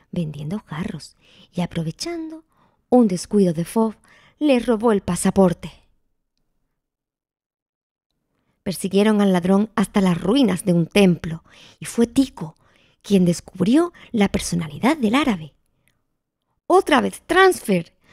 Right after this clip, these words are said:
Dos arqueólogos alemanes les ayudaron y el malvado tuvo que huir. Eran dos hermanos gemelos llamados Frick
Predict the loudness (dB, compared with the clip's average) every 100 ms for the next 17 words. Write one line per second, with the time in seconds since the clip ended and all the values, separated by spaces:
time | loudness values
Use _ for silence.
0 | _ -16 0 2 2 0 0 2 2 2
1 | 0 0 2 2 2 0 -6 -2 2 2
2 | 0 0 2 2 2 -2 -10 -20 _ 0
3 | 2 4 0 -2 -4 2 2 4 0 -4
4 | _ _ _ _ _ _ _ _ _ -2
5 | 0 2 0 0 0 -2 _ _ _ _
6 | _ _ _ _ -14 -10 -8 -6 -6 -8
7 | -8 -8 -10 -10 -8 -8 -12 -16 -10 -8
8 | -6 -6 -10 -8 -8